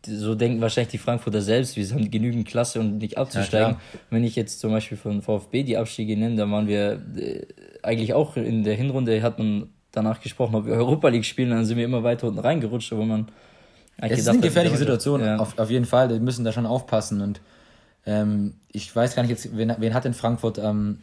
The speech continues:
Speaker 2: am nächsten Spieltag?
Speaker 1: Können wir gleich mal aufmachen. Frankfurt spielt jetzt gegen Freiburg.
Speaker 2: Zu Hause gegen Freiburg, ja, ist,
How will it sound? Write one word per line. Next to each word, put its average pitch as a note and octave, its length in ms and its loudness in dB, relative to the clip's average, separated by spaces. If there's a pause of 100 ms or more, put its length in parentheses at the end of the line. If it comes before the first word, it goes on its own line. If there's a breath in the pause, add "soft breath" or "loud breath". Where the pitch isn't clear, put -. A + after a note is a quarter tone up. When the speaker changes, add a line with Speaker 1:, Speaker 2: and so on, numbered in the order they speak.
(140)
Speaker 2:
am G2 100 -4
nächsten G#2 260 -4
Spieltag? B2 640 -2
Speaker 1:
Können G#2+ 160 0
wir G#2 100 0
gleich A2 220 -4
mal A2 120 -2
aufmachen. A#2 420 -4
Frankfurt A#2 480 -6
spielt G#2 280 -10
jetzt - 360 -8
gegen G#2+ 540 -2
Freiburg. A#2 520 2
Speaker 2:
Zu A2+ 60 4
Hause A#2 160 6
gegen A#2 100 2
Freiburg, A#2 240 4
ja, A2 140 8
ist, A#2+ 320 0